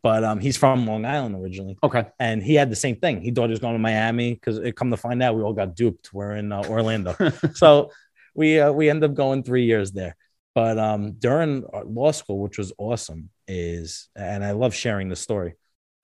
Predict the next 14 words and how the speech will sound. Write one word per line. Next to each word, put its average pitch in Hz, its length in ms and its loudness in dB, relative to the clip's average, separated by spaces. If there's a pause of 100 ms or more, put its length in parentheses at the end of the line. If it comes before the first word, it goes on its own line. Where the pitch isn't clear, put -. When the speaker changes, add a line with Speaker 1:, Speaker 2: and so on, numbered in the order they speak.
(300)
Speaker 1:
I, 131 320 -2
I 120 140 -4
wish 147 480 -4 (100)
I 123 100 -4
knew 131 220 0
this 117 220 -4
in 101 80 -8
college. 107 360 -6
Like, 95 160 -10
I 113 100 -4
should - 280 -6
have 120 100 -6
studied 110 380 -6
abroad 92 480 -10